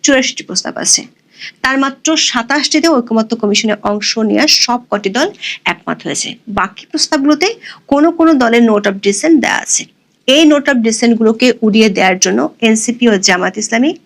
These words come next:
গণভোট চায়। যদি গণভোটে পিআর পদ্ধতি আর দুই কক্ষ বিশিষ্ট আইনসভা নির্বাচন পাশ হয়ে যায়, তাহলে বর্তমান সংবিধানের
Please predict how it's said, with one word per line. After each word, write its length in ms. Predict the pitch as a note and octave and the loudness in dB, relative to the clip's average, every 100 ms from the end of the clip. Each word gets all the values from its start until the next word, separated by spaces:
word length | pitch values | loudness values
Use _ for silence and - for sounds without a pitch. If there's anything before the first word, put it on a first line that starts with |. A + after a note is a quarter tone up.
| _ _ - | _ _ -6
গণভোট 360 | D#3 - - - | -6 -6 -12 -12
চায়। 140 | - - _ - - - | -12 -14 _ -16 -10 0
যদি 140 | A3 A#3+ A#3+ | 4 4 2
গণভোটে 420 | G#3 A3 A#3+ C4 F4 | -2 0 2 0 0
পিআর 200 | D#4 A#3+ A#3 | 2 0 0
পদ্ধতি 360 | G#3+ G#3 A3 A#3 A#3 | -4 -4 -4 -2 -2
আর 80 | G3 F#3 | -4 -4
দুই 100 | G3+ G3+ | -6 -4
কক্ষ 160 | G3+ - F#3+ | -6 -4 -2
বিশিষ্ট 300 | - - - - - | 0 0 -2 -2 -2
আইনসভা 380 | G3 F#3+ G3 G3 F#3 | -2 -2 -2 -2 -2
নির্বাচন 340 | F#3 F#3+ F#3+ F#3 | -2 -2 -4 -4
পাশ 160 | F3 F3 - | -4 -4 -2
হয়ে 140 | F3+ F3+ | -2 0
যায়, 200 | G3 A3 - - - - - | 0 0 -4 -10 -16 -6 -4
তাহলে 260 | C4 C#4 C#4 G#3 | -2 0 0 -2
বর্তমান 400 | G#3+ - C#4+ D#4 D#4 | -4 -4 -2 0 0
সংবিধানের 480 | B3+ A3 A3 A3 | 0 0 0 0